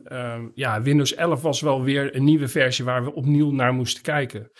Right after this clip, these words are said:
Eh, want je had natuurlijk, eh, eh, eh, wat verder tijd in de terug had je natuurlijk van Windows zeven. Eigen bedrijven gingen eigenlijk van Windows zeven naar Windows tien.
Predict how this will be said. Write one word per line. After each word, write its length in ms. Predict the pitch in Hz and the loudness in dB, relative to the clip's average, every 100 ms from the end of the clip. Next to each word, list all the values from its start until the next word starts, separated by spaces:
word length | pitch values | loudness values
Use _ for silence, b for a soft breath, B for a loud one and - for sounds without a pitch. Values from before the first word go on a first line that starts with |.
| b b | b b
Eh, 240 | - 107 107 | -6 -4 -4
want 160 | 117 117 | -8 -10
je 60 | 113 | -8
had 60 | |
natuurlijk, 340 | 120 120 113 - | -8 -6 -10 -10
eh, 340 | 107 107 101 | -12 -12 -12
eh, 300 | 98 110 107 | -12 -12 -12
eh, 640 | 110 110 110 107 - - - - | -12 -12 -12 -12 -14 -16 -18 -18
wat 600 | - 117 127 113 - - | -16 -12 -10 -10 -12 -20
verder 400 | - - 131 120 | -8 0 2 2
tijd 260 | - 123 120 | 0 0 -2
in 100 | 117 | -6
de 100 | 113 | -8
terug 300 | - 127 117 | -4 -4 -4
had 140 | 104 | -8
je 80 | - | -12
natuurlijk 380 | 110 113 120 - | -8 -8 -8 -10
van 220 | - 110 | -8 -4
Windows 320 | 117 110 107 | -2 -2 -2
zeven. 500 | - 143 139 135 127 127 B B | 2 2 0 -2 -8 -8 B B
Eigen 240 | 110 131 | -10 -8
bedrijven 400 | 120 120 113 113 | -6 -2 -4 -4
gingen 260 | - 110 - | -10 -8 -8
eigenlijk 420 | 110 - 110 - b b b b _ | -10 -10 -14 -14 b b b b _
van 240 | - - 120 | -10 0 2
Windows 260 | 120 110 | 2 2
zeven 280 | - 120 107 | -2 -4 -6
naar 120 | 104 | -8
Windows 320 | 107 107 104 - | -6 -6 -4 -2
tien. 340 | 185 202 | -2 -2